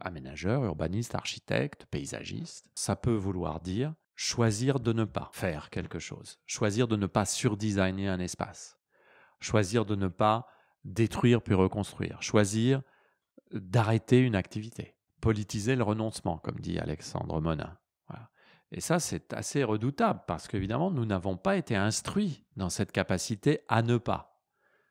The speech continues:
Hein, c'est le fameux syndrome Bartleby, euh, I would prefer not to, hein, chez Melville,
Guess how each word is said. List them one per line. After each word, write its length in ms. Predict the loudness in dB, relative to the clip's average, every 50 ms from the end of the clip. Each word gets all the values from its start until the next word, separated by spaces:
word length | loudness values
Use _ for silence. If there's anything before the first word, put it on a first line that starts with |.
| _ _ _ _ _ _ _ _ -6
Hein, 140 | -6 -4 -4
c'est 320 | -4 -6 -6 -6 -6 -6
le 160 | -8 -10 -10
fameux 480 | -10 -6 -6 -4 -2 -2 -2 -2 -2 -2
syndrome 460 | -2 -2 -2 -2 -2 -2 -4 0 0
Bartleby, 720 | 0 0 0 0 -2 -2 0 0 0 0 2 4 4 4
euh, 80 | 2 0
I 100 | -2 -2
would 200 | 0 0 0 0
prefer 320 | 0 -4 -6 -2 -2 -2 0
not 140 | 0 -2 -4
to, 300 | -2 0 0 2 2 2
hein, 120 | 0 0
chez 160 | -2 -2 -4
Melville, 580 | -4 -2 -2 0 0 0 0 0 2 0 -2